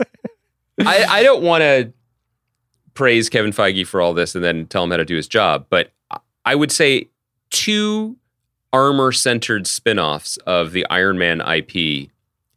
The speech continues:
Speaker 2: seems a bit much. Obviously, we, we, we haven't seen yet how the shows are gonna overlap and interact with each other, other than, like,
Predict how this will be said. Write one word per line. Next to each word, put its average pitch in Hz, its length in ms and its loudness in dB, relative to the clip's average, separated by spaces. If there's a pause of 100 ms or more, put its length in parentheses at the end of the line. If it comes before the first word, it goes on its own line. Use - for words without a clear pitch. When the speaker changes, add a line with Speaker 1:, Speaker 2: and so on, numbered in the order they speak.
Speaker 2:
seems 107 460 -2
a 92 60 -4
bit 87 220 -4
much. 107 480 -4
Obviously, 110 460 -2
we, 98 220 -4
we, 104 140 -8
we 110 160 -2
haven't 113 220 0
seen 110 400 -2
yet 95 320 0 (280)
how 107 300 0
the 98 100 -2
shows 92 320 -2
are 95 60 -2
gonna 85 160 -2
overlap 87 460 -2
and 92 60 -2
interact 82 340 -2
with 101 100 -6
each 95 160 -6
other, 104 360 0
other 98 240 2
than, 82 220 0
like, 76 300 -4